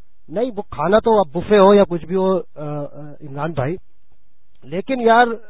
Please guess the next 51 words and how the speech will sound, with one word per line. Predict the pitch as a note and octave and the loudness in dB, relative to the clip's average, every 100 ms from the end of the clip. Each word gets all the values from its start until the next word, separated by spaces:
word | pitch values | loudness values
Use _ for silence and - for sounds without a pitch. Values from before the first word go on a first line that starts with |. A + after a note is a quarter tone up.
| - F#3 | -12 -6
عمران | F#3 F3+ A3 | 0 2 2
بھائی، | D3+ F3 G#3 D#3 D#3 | 0 -2 -2 -6 -4
میں | F3 G#3 | -2 -2
سمجھتا | E3 D#3+ - | -4 -6 2
ہوں | F#3+ F#3+ | 2 2
کہ | G#3+ F#3+ - - | 0 -4 -6 -8
چار | F3 E3+ G#3 G3+ - - - - | 0 4 4 2 -6 -14 -16 -12
لوگ | D#3+ F3+ G3 E3 | -2 0 0 0
جو | E3 | -4
ہے | |
نا، | F3+ | -2
وہ | F#3 F3+ | -6 -6
لڑکے | D#3 - F#3+ | -8 -8 -4
والے | F3+ F3 F#3+ - - - - D3 | -2 -2 -4 -6 -14 -16 -14 -10
لڑکے | D3 F3 F3+ | -8 -8 -8
کو | F#3 | -6
لے | F3 | -6
کر | F#3 | -8
چلے | F3+ F3 F3 | -8 -6 -4
جائیں، | F#3 F3+ - - - - - - - D3 | -6 -8 -14 -16 -14 -14 -14 -14 -14 -14
وہاں | C3 C#3+ F3 | -10 -4 -4
مسجد | D#3+ D#3 C#3+ F3+ | -2 -2 -2 -4
میں | F3+ | -4
لے | E3+ | -6
جا | E3 D#3+ | -4 -6
کر | F3+ | -8
اس | E3 D#3+ | -10 -10
کا | F3 E3 D#3+ - | -8 -6 -8 -12
نکاح | D3+ D#3 F3+ | -14 -10 -6
ہو | E3+ E3 | -4 -2
جائے، | F3 F3 | -2 -2
اور | E3 D#3 D#3 - - - - | 0 -2 -4 -10 -16 -16 -16
لڑکی | C3+ D3 D3+ F3 | -14 -12 -10 -10
کو | F3 F3 | -2 0
اس | - | 0
کے | E3 | -2
گھر | C#3+ | -10
میں | D3 E3+ | -8 -8
قاضی | C#3 D3+ D3+ | -6 -6 -2
صاحب | D#3+ D3 | -2 -2
جا | D3+ | -8
کر | D#3+ D#3 | -10 -10
قبول | C#3+ D3+ D#3+ | -6 -6 -6
کر | D#3+ D3+ | -8 -12
لیں، | D3+ E3 | -10 -8
اور | D3 | -6
بس | D3 - | -8 -10
ختم | C#3+ D#3 | -10 -6
ہو | D#3 | -6
گئی | D#3+ | -6
کہانی، | D#3+ C#3+ D#3+ | -8 -8 -8